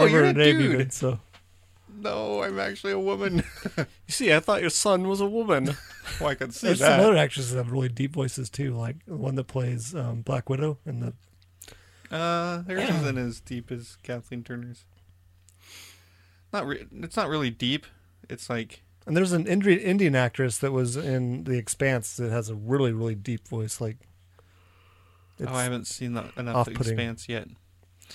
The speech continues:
Speaker 1: Anyway, they were both good in it. Um,
Speaker 3: Hmm.
Speaker 1: so there's this one part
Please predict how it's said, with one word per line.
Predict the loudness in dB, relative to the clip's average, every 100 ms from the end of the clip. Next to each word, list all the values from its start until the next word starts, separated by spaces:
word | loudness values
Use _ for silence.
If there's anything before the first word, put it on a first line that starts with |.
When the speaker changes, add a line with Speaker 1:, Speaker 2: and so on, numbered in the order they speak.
| -20 -20 -20 -10 0
Speaker 1:
Anyway, | 2 4 2 0 -4 -18 -20 -4
they | 0
were | 0
both | 0 -2
good | -2 -2
in | -2
it. | -4 -6 -12 -8
Um, | -2 0 0 -2 -6
Speaker 3:
Hmm. | -6 -6 -6 -6 -8 -8 -10 -14 -16 -18 -20 -20 _
Speaker 1:
so | -4 0
there's | 2 2 0
this | -4 -6
one | -6 -6
part | -2 -2 -2 -8